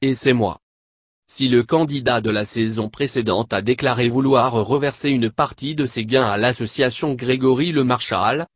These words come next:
André, pour sa part, s'il n'a pas évoqué de projet précis,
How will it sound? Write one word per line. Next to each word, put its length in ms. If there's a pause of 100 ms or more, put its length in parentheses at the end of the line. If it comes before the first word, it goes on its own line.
André, 480 (180)
pour 180
sa 160
part, 460 (160)
s'il 300
n'a 140
pas 260
évoqué 420
de 100
projet 400
précis, 540